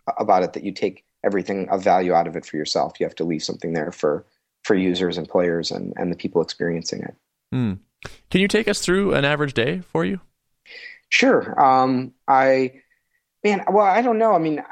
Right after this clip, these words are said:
Speaker 1: I could, I don't even have an average day anymore. Like, it's just chaos. But,
Speaker 2: Hmm.
Speaker 1: um, you know, most days, like, I'm,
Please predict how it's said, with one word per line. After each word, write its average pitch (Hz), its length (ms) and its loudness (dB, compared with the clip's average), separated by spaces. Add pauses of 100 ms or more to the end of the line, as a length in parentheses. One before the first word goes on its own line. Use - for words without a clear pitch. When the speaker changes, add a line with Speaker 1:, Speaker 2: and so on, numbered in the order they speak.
(180)
Speaker 1:
I 147 120 4
could, 143 240 -4 (420)
I 170 60 -6
don't 233 100 -2
even 175 140 -2
have 147 220 -2
an 135 80 0
average 104 340 -4
day 98 160 2
anymore. 92 400 -2
Like, 92 180 -2
it's 92 140 -6
just - 400 -2
chaos. 95 600 -4
But, 95 280 2
Speaker 2:
Hmm. 95 100 -2
Speaker 1:
um, 95 460 0 (160)
you 185 120 0
know, 165 80 0
most 151 300 2
days, 135 320 2
like, 120 160 0
I'm, 117 160 0